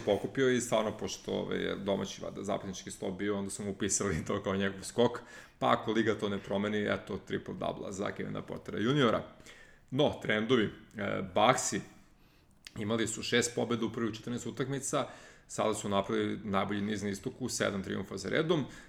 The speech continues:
malo ih je pogledao i lakši raspored, tako da, ono, desilo se da dve ozbiljne ekipe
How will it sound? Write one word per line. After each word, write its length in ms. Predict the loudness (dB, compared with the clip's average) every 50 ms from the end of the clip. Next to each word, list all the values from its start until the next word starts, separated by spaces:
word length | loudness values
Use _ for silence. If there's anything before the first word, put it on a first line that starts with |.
| -18 -12 -8
malo 680 | -4 -2 0 2 2 4 6 8 8 8 8 8 6
ih 160 | 6 4 2
je 60 | 0 -2
pogledao 640 | 0 2 4 4 4 4 4 2 2 4 6 6 6
i 40 |
lakši 340 | 6 4 4 2 0 -2 -4
raspored, 500 | -2 0 0 0 -2 -2 -2 0 0 -2 -2 -6 -10 -6 -2
tako 300 | 0 0 0 -2 -4 -6
da, 200 | -4 0 2 2 4 4 4 2 2 2 0 -2 -2
ono, 220 | -2 -2 -2 -2
desilo 320 | -2 -2 -4 -4 -6 -8 -8
se 100 | -6 -4
da 80 | -4
dve 180 | -2 2 4 4
ozbiljne 320 | 4 4 2 0 -2 -2
ekipe 380 | -2 -2 -2 -4 -2 -2 -4